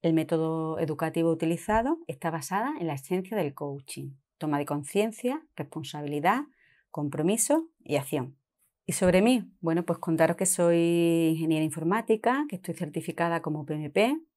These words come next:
tengo una amplia experiencia en dirección de proyectos tecnológicos, tanto en el sector público como en el privado. Como coach estoy formada en co-, en coaching integral por ecoi, que es una titulación homologada por I C F,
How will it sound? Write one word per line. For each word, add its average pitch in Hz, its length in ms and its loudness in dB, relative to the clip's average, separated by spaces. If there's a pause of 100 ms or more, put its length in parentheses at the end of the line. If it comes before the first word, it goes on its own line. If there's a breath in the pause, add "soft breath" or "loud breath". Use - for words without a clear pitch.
(140)
tengo 165 200 4
una 160 140 6
amplia 151 220 0
experiencia 165 760 0
en 147 160 -4
dirección 147 320 -6
de 151 80 -4
proyectos 147 400 -4
tecnológicos, 170 600 -2
tanto 147 240 -8
en 147 60 -4
el 143 60 -8
sector 143 300 -10
público 151 380 -6
como 147 220 -2
en 143 60 -4
el 143 60 -6
privado. 208 540 0 (560 loud breath)
Como 151 280 0
coach 170 380 4 (160)
estoy 175 320 0
formada 170 540 4
en 156 180 -2
co-, 160 340 2
en 160 220 2
coaching 165 880 2
integral 165 520 0
por 156 140 -2
ecoi, 233 520 4
que 160 480 -6
es 160 80 -8
una 156 260 -4
titulación 156 480 -2
homologada 160 480 0
por 147 160 -6
I 151 60 -4
C 170 220 2
F, 240 280 -2